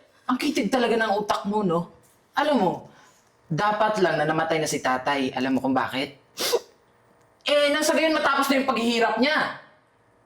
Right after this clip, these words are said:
Di ba? Hindi mo ba naiisip yun?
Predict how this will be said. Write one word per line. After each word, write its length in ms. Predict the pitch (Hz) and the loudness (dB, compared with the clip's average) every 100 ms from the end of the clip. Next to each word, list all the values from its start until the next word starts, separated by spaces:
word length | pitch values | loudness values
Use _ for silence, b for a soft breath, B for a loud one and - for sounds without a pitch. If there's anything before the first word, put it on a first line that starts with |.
| _ _ | _ _
Di 160 | - 254 | -2 2
ba? 400 | 285 370 320 330 - - _ - - | 4 2 0 -4 -12 -20 _ -16 -2
Hindi 140 | 311 | 2
mo 80 | 339 | 4
ba 80 | 339 | 4
naiisip 460 | 339 330 269 269 | 2 2 2 0
yun? 180 | 220 254 | 2 2